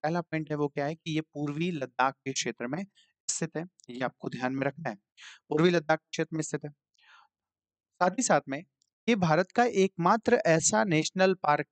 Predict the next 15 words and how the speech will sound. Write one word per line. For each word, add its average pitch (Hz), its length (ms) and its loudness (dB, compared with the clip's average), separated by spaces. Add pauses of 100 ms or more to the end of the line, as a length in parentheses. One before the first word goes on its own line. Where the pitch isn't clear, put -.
है, 117 220 0 (440)
जो 175 160 4
कि 196 220 -2
हिमालय 156 520 2
के - 160 -4
उत्तर - 480 -4
में 151 160 -2
स्थित - 320 -6
है। - 60 -20 (760)
यानी 185 240 2
अगर 196 360 -2
ये 196 140 0
हिमालय 165 440 2
रेंज 175 320 2
है, 123 160 -2